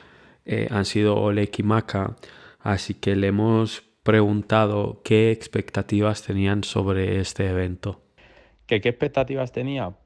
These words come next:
Speaker 2: Pues yo creo que, como todo el mundo que va al Oktoberfest, tomarme una Coca-Cola e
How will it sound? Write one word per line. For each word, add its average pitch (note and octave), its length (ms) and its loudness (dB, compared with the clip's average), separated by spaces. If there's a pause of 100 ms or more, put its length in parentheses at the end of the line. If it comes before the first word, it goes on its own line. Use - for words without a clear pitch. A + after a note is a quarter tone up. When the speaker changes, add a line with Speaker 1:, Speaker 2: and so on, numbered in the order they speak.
(140)
Speaker 2:
Pues F#2+ 160 -10
yo F#2+ 80 -6
creo G#2+ 280 -4
que, G#2+ 600 -4
como F#2 220 -6
todo F#2+ 140 -6
el G#2 60 -4
mundo G#2+ 300 -4
que F#2+ 120 -6
va G#2+ 100 0
al A2+ 80 -2
Oktoberfest, G#2+ 1300 -4 (160)
tomarme A2 460 -4
una G2+ 720 -2
Coca-Cola G2 680 0
e F#2 240 -4